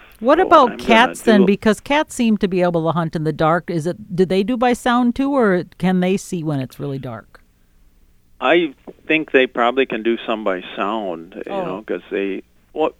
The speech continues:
Speaker 2: you have cats. You know how their head will pop up sometime from a nap?
Speaker 1: Their
Speaker 2: And they
Speaker 1: ears
Speaker 2: just
Speaker 1: will perk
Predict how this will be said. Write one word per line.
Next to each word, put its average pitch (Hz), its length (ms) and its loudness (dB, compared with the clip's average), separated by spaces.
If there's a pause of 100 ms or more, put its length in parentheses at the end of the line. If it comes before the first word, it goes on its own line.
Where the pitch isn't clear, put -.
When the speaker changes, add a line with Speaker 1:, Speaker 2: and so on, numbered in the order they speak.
Speaker 2:
you 165 280 4
have 107 320 2
cats. 85 420 -4
You - 120 -10
know 135 120 -4
how 127 140 0
their 110 140 2
head 123 280 0
will 123 120 -4
pop 123 420 -4
up 127 280 0
sometime 127 480 -6
from 117 180 -8
a 101 80 -2
nap? 104 380 -4 (200)
Speaker 1:
Their 214 140 4
Speaker 2:
And 233 100 2
they 254 40 6
Speaker 1:
ears 269 180 6
Speaker 2:
just 226 80 6
Speaker 1:
will 208 80 6
perk 220 180 4